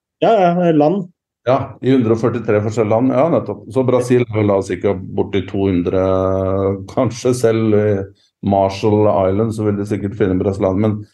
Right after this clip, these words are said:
Speaker 2: OK, det er jo, det er vel ikke en god, det er vel ikke det heller debattanten skulle, eh, håper å si, det var ikke hans eller hennes saklige poeng da, men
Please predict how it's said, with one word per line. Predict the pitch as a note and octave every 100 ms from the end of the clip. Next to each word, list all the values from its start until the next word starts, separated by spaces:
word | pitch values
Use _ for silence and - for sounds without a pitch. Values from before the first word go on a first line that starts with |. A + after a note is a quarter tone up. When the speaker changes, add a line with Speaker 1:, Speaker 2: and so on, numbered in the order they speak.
| -
Speaker 2:
OK, | A#2+ C3+ G#2+ - - _ -
det | A#2+
er | B2 A2+ A#2
jo, | A#2 A#2 A2+ A2 A2 - _ _ _ _ _ _ F2+ G2 B2 A#2+
det | A#2+
er | A#2+ G#2+
vel | G#2+
ikke | A2
en | A2+ A2+
god, | G2+ G2+ G#2 G2 - - _
det | A2 D#2 A2 A2
er | G#2
vel | G2
ikke | A2+
det | G2+ G#2+ G#2+
heller | F#2+ G2+ G#2
debattanten | G#2+ A2 A2 F#2 F#2+ G#2 G2+ G2+ G2+ G2+
skulle, | - G2 F#2+ G2 G2 G2+ G2 G2 G2 G#2 - - -
eh, | - - - - - - _ _ _ _ _ _ _ _ _ _ -
håper | A2 G#2+
å | A2
si, | G#2+
det | G#2+
var | F#2+ F#2+
ikke | A2 G2
hans | G2+ G2+ G2+ G#2+
eller | F#2+ G2
hennes | G2 F2 F#2 A2
saklige | F2+ - F#2+ G#2+
poeng | A2+ G#2+
da, | F#2
men | G#2 G#2